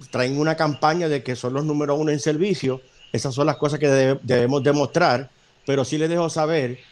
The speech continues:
que con más de ciento treinta mil, ciento cuarenta mil moratorias,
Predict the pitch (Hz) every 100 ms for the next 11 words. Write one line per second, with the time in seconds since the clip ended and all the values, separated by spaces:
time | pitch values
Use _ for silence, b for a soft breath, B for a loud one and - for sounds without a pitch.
0 | _ - 117 123 120 123 139 135 131 147
1 | 143 151 139 127 135 147 131 131 139 151
2 | 131 143 135 143 127 139 135 135 139 139
3 | 139 127 156 131 110